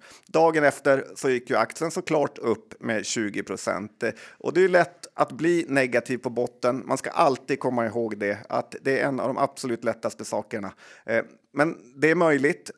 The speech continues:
att, eh, man ska rädda det som räddas kan här och sälja ändå. Även om storägaren Erik Fröberg verkar tycka annorlunda och har lastat in, eh, Sinch-aktier för hundratals miljoner nu.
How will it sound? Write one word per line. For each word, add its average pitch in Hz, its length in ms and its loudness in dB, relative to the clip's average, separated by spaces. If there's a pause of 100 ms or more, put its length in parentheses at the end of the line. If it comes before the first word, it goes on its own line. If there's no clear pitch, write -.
att, - 380 -2
eh, 131 140 0
man 117 180 -2
ska 127 300 2
rädda 151 260 2
det 156 100 0
som 151 180 -2
räddas 143 520 2
kan 139 280 0
här 139 160 2
och 131 80 -2
sälja 131 340 0
ändå. 127 460 0 (360)
Även 135 240 2
om 147 80 2
storägaren 123 720 2
Erik 120 260 0
Fröberg 123 460 0 (340)
verkar 117 640 4
tycka 120 340 -2
annorlunda 110 540 0
och 107 320 -8
har 139 80 0
lastat 135 380 0
in, 110 320 -4 (280)
eh, 113 180 -2
Sinch-aktier 113 840 -2
för 110 200 -2
hundratals 110 800 -4
miljoner 113 540 -4
nu. 98 140 -8